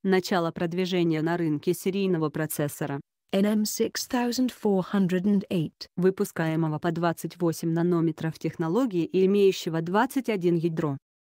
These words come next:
Speaker 1: Ранее модуль достиг соглашения с ведущей немецкой компанией в области технологий машинного зрения для автоиндустрии.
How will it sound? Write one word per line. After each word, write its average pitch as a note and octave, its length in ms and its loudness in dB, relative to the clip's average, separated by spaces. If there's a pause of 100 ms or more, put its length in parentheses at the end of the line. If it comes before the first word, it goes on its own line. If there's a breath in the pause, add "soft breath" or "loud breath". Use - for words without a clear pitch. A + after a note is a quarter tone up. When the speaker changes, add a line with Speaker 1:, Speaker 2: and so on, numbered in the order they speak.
Speaker 1:
Ранее F#3 400 2
модуль G#3+ 380 2
достиг F3+ 440 -4
соглашения F#3+ 720 -2
с - 140 -12
ведущей F3+ 440 0
немецкой E3 500 -2
компанией E3+ 720 0
в F#3+ 120 -8
области A#3 440 0
технологий F3 640 0
машинного D#3+ 560 0
зрения D#3+ 440 2
для E3 200 0
автоиндустрии. E3 840 -2